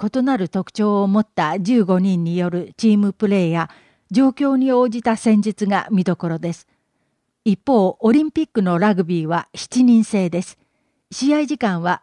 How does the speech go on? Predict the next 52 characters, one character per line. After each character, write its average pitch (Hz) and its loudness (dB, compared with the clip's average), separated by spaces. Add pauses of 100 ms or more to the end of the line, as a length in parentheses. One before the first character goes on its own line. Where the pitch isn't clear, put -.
前 277 2
後 220 0
半 196 -4
七 226 2
分 240 -2
ず 247 -4
つ - -20
と - -4
短 190 -2
く、 - -12 (540)
十 277 2
五 302 2
人 294 0
制 285 0
ラ 277 0
グ 226 2
ビ 180 -2
ー - -10
と 180 -4
同 220 4 (120)
じ 269 -4
広 247 -4
さ 175 -4
の 165 -2
フ 214 -2
ィ 202 4
ー - -2
ル 196 0
ド 196 0
を 190 -2 (180)
少 - -4
な 277 2
い 190 0
人 208 4
数 170 0
で 170 -2
プ - -4
レ 208 4
ー 185 -2
す 185 -6
る 170 -6
た 175 -4
め、 170 -4 (320)
ボ 262 4
ー 277 4
ル 285 0
が 262 0
大 285 2
き - -16
く 180 -2
動 208 4
き、 170 -8